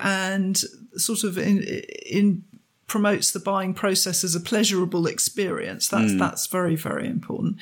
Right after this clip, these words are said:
Speaker 1: So, Peter, what's our takeaway from this episode?
Speaker 2: Well, I think it's clear that, you know, by producing a body of work, it's a great way of setting yourself a target and a goal. Not only will it keep you focused on a specific genre or style,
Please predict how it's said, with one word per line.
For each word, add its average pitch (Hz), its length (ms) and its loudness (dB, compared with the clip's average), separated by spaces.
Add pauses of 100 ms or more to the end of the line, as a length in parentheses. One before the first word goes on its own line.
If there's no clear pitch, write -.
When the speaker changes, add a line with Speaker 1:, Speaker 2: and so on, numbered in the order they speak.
(320)
Speaker 1:
So, 320 180 2
Peter, 320 380 0
what's 349 320 0
our 339 140 -4
takeaway 190 720 -2
from 175 260 -2
this 175 260 -2
episode? - 720 -4 (320)
Speaker 2:
Well, 123 100 -2
I 131 60 4
think 127 200 -4
it's 127 140 0
clear 104 240 2
that, 101 160 -2
you - 80 -6
know, 98 60 -4
by 113 180 0
producing 113 460 0
a 104 40 0
body 107 260 0
of 101 80 0
work, 98 260 2
it's 104 100 -2
a 113 60 -2
great 120 280 0
way 107 200 0
of 101 100 -2
setting 110 380 0
yourself 107 440 0
a 113 60 -2
target 110 480 0
and 104 100 -2
a 107 60 0
goal. 95 400 -2 (400)
Not 143 200 2
only 147 180 6
will 135 100 4
it 131 80 0
keep - 180 -2
you 123 120 4
focused 127 500 2
on 120 80 0
a 113 60 0
specific 110 560 -2
genre 113 340 2
or 107 80 -2
style, 104 560 0